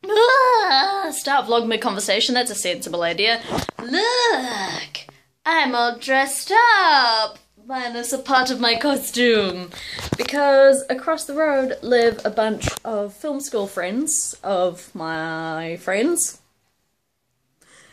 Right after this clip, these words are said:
And so we are going to a party flat warming that they are having. I need to brush my hair before I think about anything else.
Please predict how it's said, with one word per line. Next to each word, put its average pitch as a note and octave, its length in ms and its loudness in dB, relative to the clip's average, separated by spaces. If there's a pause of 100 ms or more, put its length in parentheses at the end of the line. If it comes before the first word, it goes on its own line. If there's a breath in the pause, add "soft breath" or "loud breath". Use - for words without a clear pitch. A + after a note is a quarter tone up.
(240 soft breath)
And C4 280 4
so C#4 240 2
we C#4 200 0
are - 80 4
going C4 340 2
to C4 140 2
a B3 80 4
party C#4+ 440 0
flat C#4 300 -2
warming A#3+ 240 2
that G#3 140 2
they G#3 140 4
are G#3 40 2
having. A#3 380 -2
I F3+ 140 -10
need E3+ 160 -8
to - 60 -16
brush F3 200 -6
my E3 100 -8
hair A3+ 220 -6
before F#3+ 280 -6
I F#3 40 -6
think G3 240 -8
about - 240 -6
anything - 400 -6
else. - 360 -10